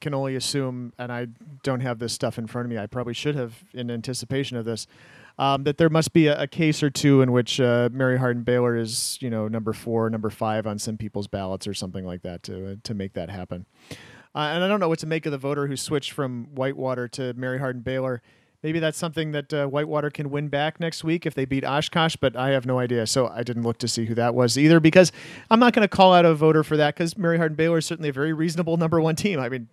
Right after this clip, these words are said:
they're, they're number one on my ballot right now. And, yeah, we can't take too many swipes at the coaches poll this week,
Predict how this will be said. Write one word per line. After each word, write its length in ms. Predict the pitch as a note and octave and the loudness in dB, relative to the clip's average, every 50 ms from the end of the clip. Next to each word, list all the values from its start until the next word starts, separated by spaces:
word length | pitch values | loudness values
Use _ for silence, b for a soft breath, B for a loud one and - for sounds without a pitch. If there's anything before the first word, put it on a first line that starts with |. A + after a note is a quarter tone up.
| _ | _
they're, 220 | - B2+ A#2+ A#2 _ _ _ _ | -6 -6 -6 -6 _ _ _ _
they're 100 | - A#2+ | -12 -10
number 200 | A#2 C3+ C#3+ C#3+ | -8 -6 -4 -2
one 100 | B2+ C3 | -2 -2
on 80 | C3 B2+ | -2 -2
my 140 | C3 C3+ C#3 | -2 -4 -2
ballot 260 | B2+ B2 A#2 A#2 A2 | -2 -2 -2 -2 -4
right 160 | A#2 A#2 G#2+ | -4 -6 -4
now. 300 | B2 C3 C3 A#2 A2 G2 b b b b b b b b b b b b b b b | -4 -4 -4 -4 -6 -8 b b b b b b b b b b b b b b b
And, 320 | D3+ D3+ D3+ D3 D3 D3+ | -4 -4 -2 -2 -4 0
yeah, 220 | D#3+ E3+ E3+ E3 D#3+ | 2 2 4 4 4
we 160 | D3 D#3 D#3 | 2 0 0
can't 180 | - G3+ G3 - | 0 -2 0 0
take 180 | A3 - - | 0 -2 -2
too 120 | - C4 B3 | -2 -2 0
many 140 | G#3 F#3+ | 0 0
swipes 300 | F3+ - F#3+ F3 E3+ - | 0 2 2 0 0 0
at 60 | E3+ D3+ | -4 -6
the 60 | D#3 | -4
coaches 340 | - F3 D#3+ - D3+ D3 - | -2 -2 -2 -2 -4 -8 -6
poll 220 | - C#3+ D3 C#3+ | -2 -2 -2 0
this 240 | C#3+ D#3 D#3 - - | 0 -2 -2 -2 -2
week, 280 | C#3+ C#3 C3+ C3 - | -2 -4 -4 -4 -8